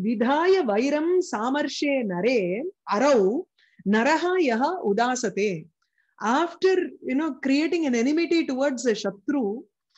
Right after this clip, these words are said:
if a person is completely ignoring that enemy, he has an enmity, he has a virodha with that person,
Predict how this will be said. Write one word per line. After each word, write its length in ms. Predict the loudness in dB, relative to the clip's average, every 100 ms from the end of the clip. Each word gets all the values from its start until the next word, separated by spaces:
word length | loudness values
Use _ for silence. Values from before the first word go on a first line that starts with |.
| _ _ _ _ _ _ _ -2
if 180 | 0 0 -10 -4 -2
a 80 | 2
person 640 | 2 2 2 2 2 0
is 320 | -2 -2 -2 -2
completely 640 | 0 2 2 2 0 -2 -2
ignoring 560 | -4 0 0 0 -2 -2
that 180 | -4 -6 -6
enemy, 420 | -2 -2 -4 -8 _ _ _ _
he 120 | 2 2
has 640 | 2 2 0 -2 -10 -14 -6
an 120 | -2
enmity, 600 | -2 -2 -2 0 -2 -4 _ _ _ _ -2
he 80 | 2
has 240 | 2 0
a 60 | 0
virodha 500 | 2 2 2 0 -2
with 140 | -2
that 180 | -6 -6
person, 380 | -8 -6 -6